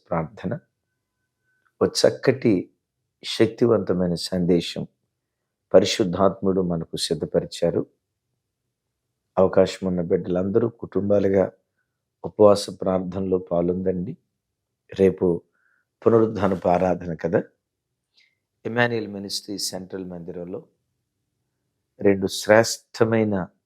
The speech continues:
వర్తమానాలు పరిశుద్ధాత్మ దేవుడు మన కొరకు సిద్ధపరిచారు. ఫస్ట్ సెషన్ సిక్స్ థర్టీకి,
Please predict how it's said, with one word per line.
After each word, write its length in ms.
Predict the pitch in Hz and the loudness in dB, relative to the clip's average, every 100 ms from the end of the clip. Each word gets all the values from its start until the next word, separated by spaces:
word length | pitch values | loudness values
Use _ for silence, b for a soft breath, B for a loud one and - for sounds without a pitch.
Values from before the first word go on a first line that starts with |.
| _ _ _ - | _ _ _ -2
వర్తమానాలు 720 | 92 - 98 95 92 90 95 | 0 0 -2 0 0 0 -2
పరిశుద్ధాత్మ 880 | - 87 85 - - - 90 - 87 | 0 -2 -2 -10 -12 -10 -10 -8 -8
దేవుడు 480 | 78 87 87 82 73 _ _ _ _ _ _ _ 95 | -2 0 0 -2 -6 _ _ _ _ _ _ _ -2
మన 180 | 90 | -2
కొరకు 320 | 80 87 87 85 | 0 -2 -2 -4
సిద్ధపరిచారు. 840 | - 76 85 85 82 - 90 - - _ _ _ | -6 -6 -4 -4 -4 -6 -6 -6 -10 _ _ _
ఫస్ట్ 220 | - 107 - | -2 0 0
సెషన్ 440 | - - 104 85 - _ _ _ _ _ _ _ _ | -2 0 -2 -2 -10 _ _ _ _ _ _ _ _
సిక్స్ 400 | - - 98 - | -10 -6 -4 -2
థర్టీకి, 560 | 101 87 95 - 117 | -2 -2 -4 -2 -4